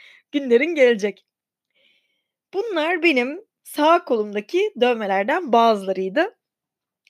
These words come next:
Belki başka bir bölümde sol kolumdaki dövmelerden de bahsederim. Ama bu dövmelerden artık bayağı bir örnek verdikten sonra sorumuza dönecek olursak, yaşlanınca dövmelerimden pişman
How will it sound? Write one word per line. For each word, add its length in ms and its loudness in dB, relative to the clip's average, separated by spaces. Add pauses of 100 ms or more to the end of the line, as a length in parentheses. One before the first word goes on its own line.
(120)
Belki 480 0
başka 300 -2
bir 120 -2
bölümde 260 2
sol 260 2
kolumdaki 380 0
dövmelerden 600 2
de 120 0 (440)
bahsederim. 480 -2 (720)
Ama 380 2
bu 180 0
dövmelerden 580 4
artık 300 -4
bayağı 360 2
bir 60 0
örnek 300 -2
verdikten 500 -2
sonra 320 -4
sorumuza 420 0
dönecek 360 -4
olursak, 500 0 (440)
yaşlanınca 720 2
dövmelerimden 640 2
pişman 520 0